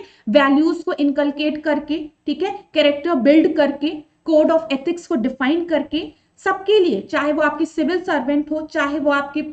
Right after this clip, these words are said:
politics में हम बात कर रहे हैं, किसी भी चीज में ethical framework for ministers की हम बात कर रहे हैं, code of ethics for civil servant की हम बात कर रहे हैं, तो कहीं ना कहीं हम values को inculcate करने की बात कर रहे हैं। पहले इसके through हम अपने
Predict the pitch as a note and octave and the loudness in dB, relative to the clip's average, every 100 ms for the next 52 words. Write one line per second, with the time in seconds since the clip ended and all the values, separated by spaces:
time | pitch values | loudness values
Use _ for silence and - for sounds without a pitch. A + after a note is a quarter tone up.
0 | - _ _ D#4 D4+ D#4 G4+ - F4 E4 | -16 _ _ 2 2 2 -4 -4 -6 -2
1 | C#4 C4+ C4 - C#4 C4 C4 E4 F#4 - | 0 2 0 0 -4 -2 -2 -2 -2 0
2 | D4 E4 D4+ C4+ G#3+ F#3 A#3+ D4+ E4+ F4+ | 2 2 2 0 -2 -6 -6 -4 -4 -4
3 | D#4+ D4 C#4+ C#4+ D4 D4+ B3+ B3+ C#4 - | -2 2 2 2 0 0 0 0 -2 -2
4 | D4 - D4 C4 B3 B3 - C4 B3+ B3 | -2 -2 -4 -2 -2 -4 -2 -2 -2 -6
5 | B3 - C#4+ C#4+ C#4+ B3 C#4+ - C#4+ C#4+ | -8 -2 0 0 -6 -6 -8 -6 -6 -4
6 | C4+ C#4 - E3+ B3+ C4+ C#4+ C4+ B3+ A#3+ | -4 -4 -4 -4 -4 -4 -6 -4 -4 -4
7 | A#3+ A#3+ B3 C4+ - _ _ - E4 F4+ | -6 -10 -8 -10 -10 _ _ -10 -4 -4
8 | F4+ G4+ G4+ G4 F#4+ G4+ D#4 C4+ C4+ C#4+ | -4 -6 -6 -6 -6 -4 0 2 4 2
9 | F4 - F#4 D4 C#4+ C#4+ C#4+ D#4 E4 D4+ | 0 -2 -2 0 0 0 -2 -4 -4 -4
10 | A#3+ B3 A#3+ G#3 G#3 G#3 - G3+ G3 - | -2 -2 -2 -2 -2 -4 -8 -10 -10 -16
11 | _ _ _ D#4 D#4+ G4 G#4 D#4+ - F#4 | _ _ _ 0 2 0 -4 -8 -4 -4
12 | F#4 F#4 F#4 F4+ E4+ E4 E4+ | -2 -2 -2 -2 -2 -4 -6